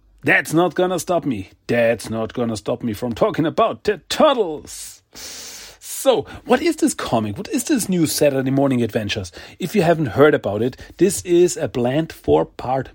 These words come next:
miniseries that takes place in the classic cartoon, in the nineteen eighty-seven cartoon universe.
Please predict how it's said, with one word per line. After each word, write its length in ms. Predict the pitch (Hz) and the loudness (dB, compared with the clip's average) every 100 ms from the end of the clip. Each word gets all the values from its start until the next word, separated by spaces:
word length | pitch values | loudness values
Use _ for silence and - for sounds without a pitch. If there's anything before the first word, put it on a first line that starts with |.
| - | -8
miniseries 800 | 123 170 113 - 87 92 131 - _ - - - - - | -2 0 -2 -6 -12 -6 -6 -8 _ -20 -20 -20 -20 -8
that 520 | 120 123 135 127 - - | 2 4 4 2 -4 -12
takes 260 | - 156 - | -4 -4 0
place 640 | 151 165 123 139 - - - | 0 2 2 0 -4 -12 -4
in 240 | 135 139 | -2 0
the 540 | 131 123 123 120 120 113 | 2 2 4 2 0 -2
classic 380 | - 143 151 | 0 0 -2
cartoon, 420 | - - 214 180 104 | -10 -2 2 2 0
in 120 | 104 | -4
the 100 | 117 | -2
nineteen 320 | 135 147 156 | -2 -2 -4
eighty-seven 560 | 127 127 165 180 180 143 | -4 -6 -2 0 0 -2
cartoon 540 | 117 - 202 190 139 - | -6 -6 -4 -2 -4 -6
universe. 640 | 127 160 127 95 - | 4 6 6 0 -10